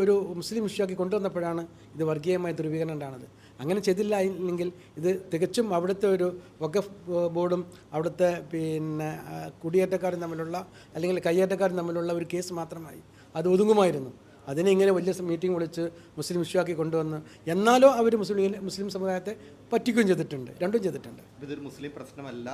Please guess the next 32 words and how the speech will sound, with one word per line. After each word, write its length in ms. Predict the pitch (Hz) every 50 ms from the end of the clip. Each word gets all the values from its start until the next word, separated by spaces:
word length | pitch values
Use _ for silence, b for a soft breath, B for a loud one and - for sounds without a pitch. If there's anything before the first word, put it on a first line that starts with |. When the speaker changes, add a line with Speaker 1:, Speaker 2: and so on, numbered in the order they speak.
| 151 - -
Speaker 2:
എന്നാണ്? 240 | 120 120 120 117 120 - - - - - - - 262
Speaker 1:
യെസ്, 140 | 311 - - -
തീർച്ചയായിട്ടും. 460 | 269 277 254 277 285 277 226 196 175 175
ഇതെന്ത്, 220 | 196 277 269 277 269
എങ്ങനെ 180 | 254 254 254 262 254 233 226
ഇത് 100 | 226 233 233 226 233 B B B - 202
ഇവിടുത്തെ 240 | 214 220 220 220 226
ഒരു 80 | 220 214 208 190 180
വഖഫ് 260 | 160 165 285 269 285 294
എന്ന് 100 | 269 277 247
പറയുന്നത് 320 | 233 214 220 214 214 208 202 208
പൊതു 120 | 190 185 170
സ്വത്താണ്. 280 | 175 147 165 151 131 - B B B B B
പ്രത്യേകിച്ചും 540 | 165 160 165 247 254 262 254 254 262 285 277 262 - 165 -
സ്പെസിഫിക് 540 | - - 208 208 214 294 262 330 - - 262 233
ആയിട്ട് 260 | 208 190 - - 190 196 190 B B B B B -
ഫാ-, 300 | 175 185 180 180 180 175 156 147
ഫാറൂഖ് 320 | 156 170 190 220 254 269 262
കോളേജിന് 260 | 262 254 254 240 220 202
കൊടുത്ത 180 | 196 202 - 190 175
വിഷയത്തിൽ 360 | 160 - 170 170 170 180 180 - 156 160
അത് 100 | 160 185 185 - -
കൃത്യമായി, 680 | 190 190 190 - - 311 285 247 214 190 175 160 151 - - B B B B B 156
വളരെ 180 | 185 262 302
കൃത്യമായി 500 | 262 254 247 - - 220 208 196 185 190 226 226 185
വിദ്യാഭ്യാസ 420 | 160 196 196 190 202 202 190 202
ആവശ്യം 180 | 190 180 175 185
എന്ന് 120 | 185 170 160
പറഞ്ഞതാണ്. 300 | 156 156 147 143 135 135 - B B B B B -
ഫാറൂഖ് 380 | 160 175 214 247 294 320 247 247 240
കോളേജിൻ്റെ 420 | 226 214 208 196 185 180 185 214 214 - - - - - - - - - - - - - - - - 160
വിദ്യാഭ്യാസപരമായ, 960 | 160 160 220 220 226 214 220 202 - 202 190 185 180 175 170 165 165 175 214